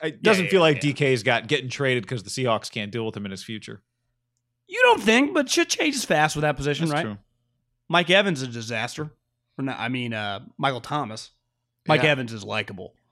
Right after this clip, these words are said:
Speaker 2: The Raiders lost to the Bucs. And, uh, I thought the score was twenty-four twenty, but it wasn't. That was the
Speaker 1: What was
Speaker 2: score
Speaker 1: the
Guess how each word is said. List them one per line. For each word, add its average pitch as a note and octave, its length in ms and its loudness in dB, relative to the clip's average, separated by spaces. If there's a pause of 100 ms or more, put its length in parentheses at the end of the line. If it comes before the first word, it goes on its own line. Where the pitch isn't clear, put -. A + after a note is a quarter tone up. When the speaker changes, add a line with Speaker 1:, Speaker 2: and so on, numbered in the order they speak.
Speaker 2:
The D3+ 100 -4
Raiders F#3 320 4
lost D3 400 4
to E3 60 0
the D3 80 -2
Bucs. - 540 2 (880)
And, D3 380 0 (640)
uh, B2+ 260 -4 (260)
I D#3 120 2
thought C#4 240 4
the A3 60 -4
score F#3 220 2
was D3+ 120 0
twenty-four E3 460 0
twenty, F3 540 -2 (2000)
but D3 180 4
it E3 80 4
wasn't. C#3+ 340 2 (1900)
That D#3+ 160 2
was D#3+ 120 4
the C3+ 60 -2
Speaker 1:
What - 20 -4
was - 40 -4
Speaker 2:
score D3 200 2
Speaker 1:
the - 20 4